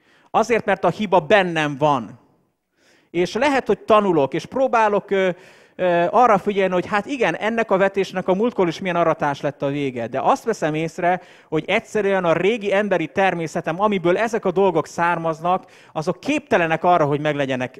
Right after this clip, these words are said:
válto-, hogy megváltozzon. Azt nem tudom kicserélni, nem tudom megváltoztatni. Viszont van egy esélyem, hogy ennek az egésznek tehetek egy pontot a végére, és azt mondhatom,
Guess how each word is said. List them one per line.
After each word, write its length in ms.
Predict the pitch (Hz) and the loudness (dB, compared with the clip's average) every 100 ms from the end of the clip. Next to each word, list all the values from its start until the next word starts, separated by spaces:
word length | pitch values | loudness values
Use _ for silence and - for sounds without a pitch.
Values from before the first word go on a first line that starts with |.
| - | -4
válto-, 360 | 151 131 131 147 170 | 0 0 -2 -6 -4
hogy 160 | 170 | -2
megváltozzon. 840 | 175 156 147 131 - 123 - 110 - | 0 2 2 0 -4 -12 -12 -16 -12
Azt 160 | - - | -12 -6
nem 160 | 339 | -6
tudom 300 | 247 208 185 | -4 0 0
kicserélni, 540 | 175 202 180 151 139 135 | 0 -4 -2 -2 -2 -4
nem 160 | 247 | -6
tudom 240 | 233 196 185 | -2 0 2
megváltoztatni. 960 | 202 165 156 139 139 - 135 - 110 - - - - | 2 2 0 0 -6 -8 -10 -10 -16 -20 -20 -18 -8
Viszont 300 | 175 226 214 | -2 -2 2
van 180 | 277 | 4
egy 180 | 240 214 | 4 4
esélyem, 640 | 226 - 190 156 135 117 - - _ | 2 2 2 2 0 -2 -10 -20 _
hogy 160 | 175 233 | 0 2
ennek 260 | 294 277 | 0 0
az 100 | 208 | 0
egésznek 480 | 240 220 214 233 - | 0 0 -2 -2 0
tehetek 380 | 254 226 226 208 | 4 4 2 -2
egy 160 | 190 | -2
pontot 400 | - 247 220 202 | 4 6 6 2
a 100 | 196 | 4
végére, 560 | 180 196 175 156 143 131 | 4 4 2 0 0 0
és 120 | 123 | 0
azt 200 | 233 262 | 0 0
mondhatom, 580 | 220 202 185 190 208 | -2 0 0 2 2